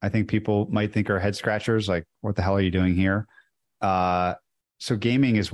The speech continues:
is definitely one that just, like, there aren't famous gaming investors.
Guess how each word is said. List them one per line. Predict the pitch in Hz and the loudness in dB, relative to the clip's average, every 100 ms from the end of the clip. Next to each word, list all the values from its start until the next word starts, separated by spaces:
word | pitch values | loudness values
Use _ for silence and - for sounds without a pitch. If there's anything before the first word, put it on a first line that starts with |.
| 95 | -6
is | 117 90 | -6 -4
definitely | - 113 - 110 104 95 | -2 -2 0 0 2 0
one | 87 90 80 | 0 0 0
that | 82 - | -2 -4
just, | 92 101 | -4 -4
like, | 101 | -2
there | 104 101 | -2 0
aren't | 123 120 | 0 0
famous | 123 117 110 | 2 2 2
gaming | 110 107 104 | 0 2 4
investors. | 104 101 101 - 98 95 92 - | 2 0 -2 0 0 0 0 -4